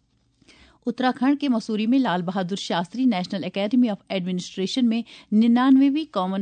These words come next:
فاؤنڈیشن کورس کی اختتامی تقریب سے بطور مہمان خصوصی خطاب کرتے ہوئے انہوں نے کہا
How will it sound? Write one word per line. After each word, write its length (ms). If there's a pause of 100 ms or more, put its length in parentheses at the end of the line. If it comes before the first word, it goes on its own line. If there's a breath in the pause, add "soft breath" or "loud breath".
فاؤنڈیشن 480
کورس 360
کی 200
اختتامی 500
تقریب 380
سے 160
بطور 300
مہمان 400 (180)
خصوصی 380
خطاب 420
کرتے 280
ہوئے 240 (360 loud breath)
انہوں 260
نے 120
کہا 280